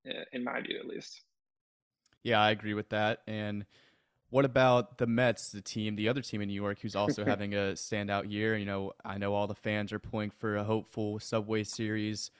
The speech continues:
Speaker 2: World Series. If that were to happen, that would be electric in my mind.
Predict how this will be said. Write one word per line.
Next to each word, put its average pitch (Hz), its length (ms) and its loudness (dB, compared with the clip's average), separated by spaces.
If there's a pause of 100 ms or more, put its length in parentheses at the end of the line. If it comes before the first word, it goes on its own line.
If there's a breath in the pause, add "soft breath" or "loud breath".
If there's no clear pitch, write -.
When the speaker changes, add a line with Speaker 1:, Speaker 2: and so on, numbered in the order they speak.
(240 soft breath)
Speaker 2:
World 117 280 4
Series. 117 480 0
If 107 160 -4
that 104 220 2
were 107 100 0
to 101 80 0
happen, 101 360 0
that 98 120 -2
would 98 140 -4
be 101 160 -2
electric 98 560 -4
in 104 80 -6
my 101 160 -4
mind. 101 420 -4